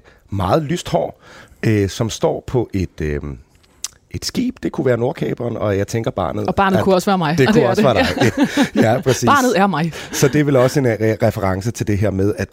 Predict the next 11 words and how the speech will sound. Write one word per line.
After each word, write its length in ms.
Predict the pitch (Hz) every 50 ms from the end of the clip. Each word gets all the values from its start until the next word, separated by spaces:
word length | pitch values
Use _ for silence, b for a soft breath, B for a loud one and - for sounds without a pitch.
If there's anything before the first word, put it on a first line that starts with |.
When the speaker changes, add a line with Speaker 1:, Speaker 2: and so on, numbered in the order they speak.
| - -
Speaker 1:
rejse 300 | 92 95 107 117 - 135
til 520 | - - 123 107 107 107 104 104 101 101 101
søs, 560 | - - - 143 143 143 - - - - - -
måske, 1080 | 120 117 110 - - - - - - - - - - 131 120 123 123 123 120 - -
Speaker 2:
Ja, 280 | 208 214 240 285 320 339
Speaker 1:
eller 100 | - 349
Speaker 2:
eller 200 | 226 233 233 226
man 180 | 233 233 226 233
kan 100 | 233 214
sige, 640 | - - 262 254 247 240 240 233 220 214 208 208
øhm, 380 | 202 196 196 180 180 175 175 170